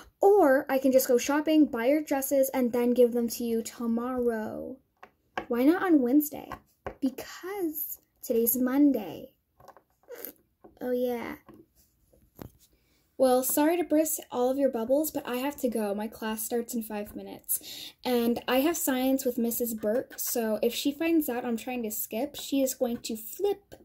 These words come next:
out. She's that kind of teacher that puts you in detention, like, if you're late. Same thing with my math teacher.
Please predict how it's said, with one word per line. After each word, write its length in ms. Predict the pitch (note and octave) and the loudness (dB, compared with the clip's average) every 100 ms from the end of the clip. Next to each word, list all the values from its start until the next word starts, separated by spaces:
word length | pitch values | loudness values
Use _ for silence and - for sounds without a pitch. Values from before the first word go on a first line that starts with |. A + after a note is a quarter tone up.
| - | -6
out. 380 | D4 C4+ C4 - - - - - | -2 -2 -4 -10 -12 -18 -16 -10
She's 160 | - E4+ | -2 2
that 120 | F#4 | 4
kind 180 | F4+ C#4 | 6 6
of 80 | C4+ | 4
teacher 260 | A#3+ A#3+ | 0 4
that 160 | A#3 A3 | 4 2
puts 320 | - A3 - | -6 -6 -4
you 80 | A#3 | -4
in 80 | G3+ | -4
detention, 800 | G3 G3 F#3+ - - - B3+ C4+ _ | -8 -12 -12 -14 -14 -14 -12 -14 _
like, 260 | - G3 - - | -10 -10 -10 -8
if 180 | G#3 - | -8 -6
you're 140 | F3 | -6
late. 320 | C3+ G#2+ G2+ _ _ _ _ _ _ _ - - - _ _ - | -6 -8 -12 _ _ _ _ _ _ _ -16 -16 -16 _ _ -18
Same 240 | - - F4+ | -4 0 2
thing 140 | G4+ | 0
with 120 | G4 | -2
my 120 | F#4+ E4+ | 2 2
math 260 | E4 F#4+ | 2 -2
teacher. 460 | - C#4+ - A3+ | -2 -2 0 -6